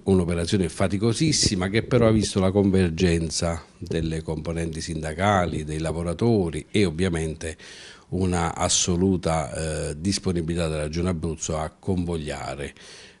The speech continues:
questo, questa vicenda. Per il futuro che cosa possiamo immaginare? Che, eh, tutte quelle azioni messe in campo, quindi la riorganizzazione delle, del, della provincia, che è stata ovviamente una,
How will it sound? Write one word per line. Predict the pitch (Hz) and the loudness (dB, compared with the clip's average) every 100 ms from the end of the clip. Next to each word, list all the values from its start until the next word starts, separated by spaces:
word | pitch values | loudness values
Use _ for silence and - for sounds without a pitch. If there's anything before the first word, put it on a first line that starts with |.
| _ | _
questo, | 87 82 - 78 73 71 71 67 65 60 64 - | -6 -4 -4 -4 -4 -6 -6 -6 -8 -8 -12 -6
questa | 85 - 80 | -4 -4 -4
vicenda. | 80 80 110 98 73 69 71 | -2 4 6 6 4 -2 -4
Per | - 123 | 2 6
il | 120 107 104 98 95 92 | 6 4 2 0 0 -2
futuro | - 123 123 151 110 87 | -2 0 6 8 8 4
che | 90 | -2
cosa | - 110 101 | 2 2 4
possiamo | 90 92 95 90 | 2 0 0 0
immaginare? | 87 85 82 85 78 71 | 0 -2 -4 -6 -6 -8
Che, | - 104 104 98 - 98 90 87 | -6 0 2 0 0 0 0 -2
eh, | 82 | 0
tutte | 139 - | 0 2
quelle | 104 98 | 4 4
azioni | 95 - 98 | 2 2 2
messe | 92 87 - | 2 2 0
in | 87 | 2
campo, | 110 98 78 76 78 | 4 4 2 -4 -4
quindi | 95 85 | -2 -2
la | 82 82 | 0 0
riorganizzazione | 90 95 90 85 87 80 82 80 101 92 | 2 2 2 0 0 0 -2 0 0 0
delle, | 87 82 85 - | 0 -2 -2 -4
del, | 85 87 82 80 78 | -4 -2 -2 -2 -4
della | 78 80 78 | -4 -6 -6
provincia, | 80 95 113 76 | -2 2 2 2
che | 71 | -4
è | 71 | -6
stata | - 82 78 | -2 -2 -2
ovviamente | 71 73 85 82 78 | -4 -4 -2 -2 -4
una, | 76 73 | -6 -8